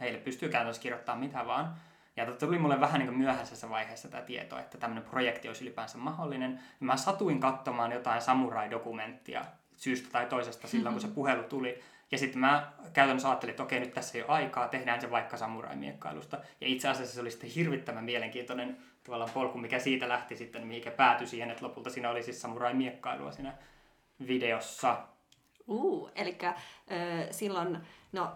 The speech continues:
Speaker 2: kun sä teet tuolla lailla, että sä tavallaan tartut siihen ensimmäiseen ideaan, niin sulle ei tuu sitä tyhjän paperin kammoa, mistä aina puhutaan esimerkiksi kirjoittamisen yhteydessä.
Speaker 1: Joo, kyllä siis tuo strategia pyrkii nimenomaan välttämään tuon tilanteen, jossa,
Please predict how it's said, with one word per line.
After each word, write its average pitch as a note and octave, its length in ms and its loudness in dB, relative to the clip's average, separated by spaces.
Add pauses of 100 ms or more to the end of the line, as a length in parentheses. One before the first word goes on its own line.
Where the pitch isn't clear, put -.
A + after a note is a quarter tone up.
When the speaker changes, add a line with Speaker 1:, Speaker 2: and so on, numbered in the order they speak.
Speaker 2:
kun E3+ 100 -4
sä E3+ 100 -4
teet E3 240 -4
tuolla C3+ 180 -4
lailla, B2+ 140 -4
että E3 120 -8
sä - 60 -10
tavallaan B2 480 -6
tartut D3+ 300 -4
siihen F3 220 -6
ensimmäiseen E3+ 480 -6
ideaan, D3+ 320 -2
niin C#3+ 120 -4
sulle C#3+ 200 -6
ei D3 60 -4
tuu D3 160 -8
sitä D#3+ 280 -4 (160)
tyhjän E3+ 400 -4
paperin D#3 460 -2
kammoa, D3 400 -2
mistä - 260 -6
aina D3+ 140 -4
puhutaan E3 440 -6
esimerkiksi E3+ 320 -8
kirjoittamisen G#3+ 580 -8
yhteydessä. A3+ 540 -8 (320)
Speaker 1:
Joo, C3+ 240 6
kyllä C3 240 2
siis C3+ 280 -6 (180)
tuo C3+ 140 6
strategia C#3 500 4
pyrkii C3 320 0
nimenomaan B2 420 4
välttämään A#2 460 0
tuon B2 260 0
tilanteen, B2 600 -6 (320)
jossa, A#2+ 240 0